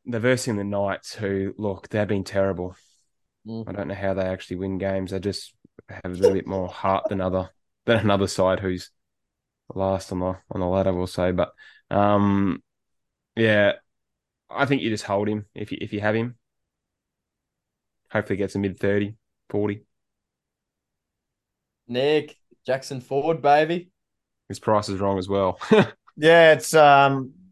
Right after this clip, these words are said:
Speaker 3: maybe I should just bring up my phone to do this. <laughs> No jokes.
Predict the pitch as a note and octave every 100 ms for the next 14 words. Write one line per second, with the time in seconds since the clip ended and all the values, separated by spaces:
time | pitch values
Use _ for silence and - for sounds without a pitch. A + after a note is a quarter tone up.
0 | _ _ _ _ C#3 D#3 F#3 E3 C#3+ C#3
1 | B2 C3 B2 A2+ A2+ A2+ G#2+ A2 G#2 E2
2 | F2+ F2+ F2+ A#3 - - _ _ _ -
3 | _ - _ _ - - - - -